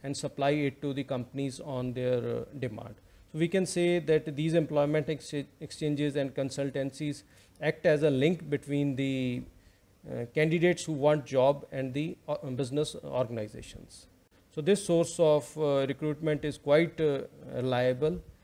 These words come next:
as, uh, they form a link between the candidates and the, uh, upper levels of the management. Then comes the trade unions. So the trade unions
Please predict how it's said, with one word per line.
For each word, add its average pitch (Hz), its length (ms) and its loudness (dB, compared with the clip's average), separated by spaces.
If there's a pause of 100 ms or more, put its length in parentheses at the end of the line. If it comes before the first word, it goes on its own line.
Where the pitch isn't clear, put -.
(400)
as, 139 360 0
uh, 135 340 2 (580)
they 135 580 0
form 139 420 2
a 139 40 6
link 151 440 4
between 135 480 -2
the 127 400 -4 (1300)
candidates 156 580 2 (140)
and 139 240 -2
the, 190 240 -4 (120)
uh, 127 280 -4
upper - 160 -2
levels 131 380 0
of 127 200 -6
the 196 160 -8 (220)
management. - 640 -8 (720)
Then 170 220 6
comes 170 340 4
the 151 140 0
trade 143 300 0
unions. 165 680 2 (240)
So 156 240 -4
the 147 300 2
trade 156 280 0
unions 165 680 0